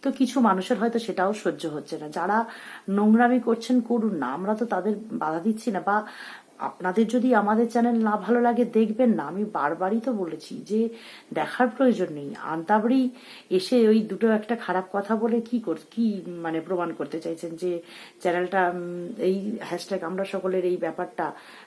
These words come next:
আম, ছাড়া হয়ে যাক, না নষ্ট হয়ে যাক, না ভেঙে যাক? আমাদের যখন যত কাজই থাকুক না কেন, আমরা চেষ্টা করি, উম, কিছু ভালো সময় নিয়ে ভালো কিছু কথা বলার। এবার যদি কারোর ভালো, আমার মনে হয়,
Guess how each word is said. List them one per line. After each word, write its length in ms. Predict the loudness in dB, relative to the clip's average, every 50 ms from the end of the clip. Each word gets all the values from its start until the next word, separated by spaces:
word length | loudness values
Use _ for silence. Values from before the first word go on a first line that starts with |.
| -12
আম, 500 | -10 -8 -8 -6 -6 -6 -6 -6 -8 -8 -10
ছাড়া 260 | -8 -4 -2 0 0 0
হয়ে 200 | 2 2 2 4
যাক, 240 | 4 2 0 0
না 140 | -2 -4 -4
নষ্ট 320 | -4 -4 -6 -6 -4 0 0
হয়ে 140 | 2 2
যাক, 160 | 2 0 -2 -2
না 120 | -4 -6
ভেঙে 260 | -6 -6 -6 -6 -8
যাক? 240 | -10 -12 -16 -20 -20 -20 -20 -20 -20 -20 -20 -20 -20 -20 -14 -10
আমাদের 440 | -6 -4 -2 0 2 4 4 4 4 2 -2
যখন 560 | -4 -2 -2 -2 -4 -6 -2 2 4 4 4
যত 340 | 4 2 -2 -2 -2 -4 -4
কাজই 260 | -2 -2 -2 -2 -2 -6
থাকুক 380 | -8 -10 -10 -10 -10 -10 -10
না 80 | -10 -10
কেন, 220 | -10 -12 -12 -12 -12 -12 -14 -18 -20 -20 -20 -18 -10 -8
আমরা 260 | -6 -4 -4 -4 -4
চেষ্টা 360 | -4 -4 -6 -6 -6 -6 -6
করি, 280 | -6 -4 -4 -4 -6 -6 -10 -12 -10
উম, 580 | -8 -8 -6 -6 -6 -6 -8 -8 -8 -8 -10 -6 -4
কিছু 240 | -4 -2 -2 -2 -4 -4
ভালো 280 | -4 -4 -4 -4 -4
সময় 420 | -6 -8 -6 -6 -6 -4 -4 -4 -4
নিয়ে 140 | -2 -2 -2
ভালো 320 | -2 -2 -2 0 0 0
কিছু 340 | -2 -4 -6 -6 -6 -8 -8 -10 -12 -20 -20 -20 -20 -20 -10 -6
কথা 260 | -6 -4 -4 -4 -4
বলার। 260 | -4 -2 -2 -4 -4
এবার 280 | -2 0 2 4 4 4
যদি 220 | 4 2 2 0
কারোর 360 | 0 0 0 0 0 -2 -4 -4 -4
ভালো, 200 | -4 -2 -2 0
আমার 240 | 0 0 2 2 2
মনে 220 | 2 0 -2 -4
হয়, 200 | -4 -4 -6 -6